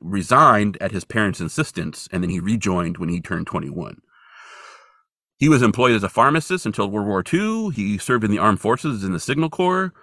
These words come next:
and then he became a journalist with the Australian Jewish News, and by the early nineteen fifties was its editor. He was heavily involved in theosophical work in Australia,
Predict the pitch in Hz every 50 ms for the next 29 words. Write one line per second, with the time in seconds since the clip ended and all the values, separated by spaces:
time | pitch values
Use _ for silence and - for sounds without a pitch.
0 | _ _ _ _ _ - 98 - - 92 90 104 113 123 123 117 117 107 101 -
1 | 120 110 98 87 80 101 123 147 156 143 131 123 - 120 101 98 101 85 - -
2 | 113 117 123 123 117 104 95 92 104 107 101 92 - - 135 190 175 143 131 131
3 | 135 135 135 - - 95 98 92 92 90 95 95 95 - 101 107 107 104 98 98
4 | 90 - - 95 90 - 190 190 - - 120 117 110 117 107 110 90 90 95 92
5 | - - 160 151 101 80 71 67 - - _ _ _ _ _ _ _ _ - -
6 | - - - - - - - _ - 123 120 110 98 - 139 143 143 143 139 139
7 | 123 107 92 98 98 101 110 120 127 135 135 127 117 - - 104 101 101 101 98
8 | 95 90 - 120 123 107 - - 110 104 104 - - 92 95 104 127 - 151 147
9 | 143 143 - - 143 143 151 160 165 180 185 175